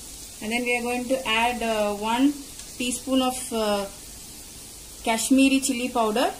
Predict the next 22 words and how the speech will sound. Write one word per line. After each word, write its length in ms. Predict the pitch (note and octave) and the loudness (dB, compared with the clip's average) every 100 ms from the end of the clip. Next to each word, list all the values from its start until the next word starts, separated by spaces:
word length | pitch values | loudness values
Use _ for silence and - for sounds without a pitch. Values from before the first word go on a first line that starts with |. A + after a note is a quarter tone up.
| - | -4
This 200 | G#3+ A#3 | -4 -2
will 140 | A#3 | -4
give 120 | A3+ | -2
a 60 | A#3 | -4
bright 360 | G#3+ A3 A3 | -2 -2 -2
red 300 | A3+ A3 G#3 | -4 -4 -4
color 240 | - A3 A3 | -2 -2 0
to 140 | A3 | -2
our 100 | A3 | -2
dish. 420 | G#3 A#3 F#4+ - - - - - - - - - - - - - - - - - - - - - - - - | 0 -2 -4 -8 -12 -16 -16 -16 -16 -16 -16 -16 -16 -16 -16 -14 -16 -16 -16 -16 -16 -16 -16 -16 -16 -16 -12
And 100 | A3 | -6
we 80 | A3+ | -4
are 40 | A3 | -2
going 120 | A3 | -2
to 120 | A#3 | 0
add, 300 | G#3+ A3 G#3 | 0 0 0
uh, 280 | G#3+ G3+ G3+ - - - - | 2 2 0 -6 -16 -14 -4
one 240 | G#3 G#3+ | 0 2
by 160 | A3+ A#3+ | 4 2
four 280 | A#3+ A#3+ A#3+ | 2 2 2
teaspoon 640 | - - A3 G#3+ B3 A#3+ | 0 -4 -4 -2 0 2
of 160 | A#3+ | 2